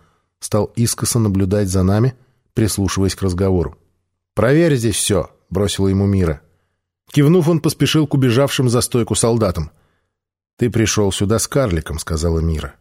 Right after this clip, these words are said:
"А здесь разговаривал со старым киборгом. Куда они делись?" И я пожал плечами. "Разносчица вырубила свет". "Разносчица? Это внучка Ареста".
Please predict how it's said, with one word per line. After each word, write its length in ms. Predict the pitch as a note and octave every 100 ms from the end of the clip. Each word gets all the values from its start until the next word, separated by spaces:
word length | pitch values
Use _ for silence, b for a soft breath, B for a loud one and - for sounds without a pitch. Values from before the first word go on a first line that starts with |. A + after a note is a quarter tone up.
| _ _ _
"А 140 | F#2 G2
здесь 400 | F2 G#2+ A#2 C3+
разговаривал 640 | C3 C3 B2 B2+ B2 A#2+
со 160 | -
старым 400 | F2+ - G2 G2+
киборгом. 560 | F#2+ - D#2 D2+ D2+ C#2 _ _ _ _ _ -
Куда 400 | C3 G2+ G#2 - -
они 260 | G2 G2+
делись?" 540 | F#2 G#2+ E2+ D2 - - _ _ _ _ _ _ _ _ -
И 60 | C3
я 160 | E3+
пожал 260 | C#3+ B2 A#2
плечами. 480 | G2+ F#2 F#2 D#2+ - B B B
"Разносчица 640 | F3 G3 A#3 C4 - -
вырубила 460 | B2 D#3 G3 G3 G3
свет". 380 | - A3 F#3+ - _ _ _ _ _ _ -
"Разносчица? 800 | F2 D2+ E2+ F#3+ - - - - _ _ _ _ _
Это 200 | - -
внучка 480 | A2+ D3+ C3+ - D3+
Ареста". 380 | F3 B2 -